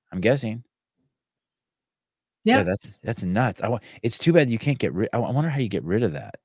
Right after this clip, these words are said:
Speaker 1: I wonder if you can get rid of that.
Speaker 2: Well, my sister was diagnosed six months before I was.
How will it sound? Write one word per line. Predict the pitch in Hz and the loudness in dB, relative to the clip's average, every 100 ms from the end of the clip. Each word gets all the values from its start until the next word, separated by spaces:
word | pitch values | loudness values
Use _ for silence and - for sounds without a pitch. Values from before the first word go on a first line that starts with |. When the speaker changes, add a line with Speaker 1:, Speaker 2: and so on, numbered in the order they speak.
| _ _ | _ _
Speaker 1:
I | 92 | -4
wonder | 117 | -2
if | 104 | -4
you | 90 | -8
can | - 107 | -4 -2
get | 104 58 | -2 -2
rid | 78 | -4
of | 62 | -6
that. | 57 50 - _ _ _ _ _ _ _ _ _ _ _ _ _ _ | -8 -10 -14 _ _ _ _ _ _ _ _ _ _ _ _ _ _
Speaker 2:
Well, | 202 220 | 6 10
my | 202 196 | 10 8
sister | 180 277 294 202 | 4 0 0 0
was | 160 156 | 0 0
diagnosed | 175 185 175 190 190 - | 2 2 0 -2 -2 -2
six | 214 - | -4 -2
months | 214 208 | 0 -2
before | - 202 208 202 | -4 -6 -2 -2
I | 269 | -2
was. | 339 95 - - | -4 -6 -8 -14